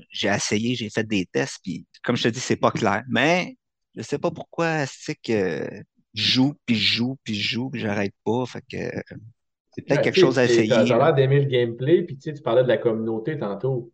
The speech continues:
Speaker 1: Ouais,
Speaker 2: Tu sais, si la
Speaker 1: ça, c'est
Speaker 2: communauté
Speaker 1: sûr.
Speaker 2: est le fun, tu joues à, dans un cercle de Québécois, puis c'est pas toxique.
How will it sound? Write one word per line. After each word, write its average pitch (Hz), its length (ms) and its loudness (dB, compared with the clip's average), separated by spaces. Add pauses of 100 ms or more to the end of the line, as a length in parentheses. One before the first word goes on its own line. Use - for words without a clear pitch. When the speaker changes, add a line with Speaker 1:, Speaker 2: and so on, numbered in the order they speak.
(120)
Speaker 1:
Ouais, 120 220 4 (140)
Speaker 2:
Tu 165 80 -8
sais, 139 40 -10
si - 40 -4
la - 100 4
Speaker 1:
ça, 143 160 4
c'est 127 180 4
Speaker 2:
communauté - 0 -
Speaker 1:
sûr. - 180 4
Speaker 2:
est 135 80 6
le 117 60 2
fun, 143 580 0
tu 120 160 -12
joues 127 180 2
à, 107 480 -2 (340)
dans 113 200 -6
un 104 100 0
cercle 113 280 -2
de 110 100 -4
Québécois, 120 800 2
puis - 160 -10
c'est - 140 -10
pas - 160 -6
toxique. - 800 -6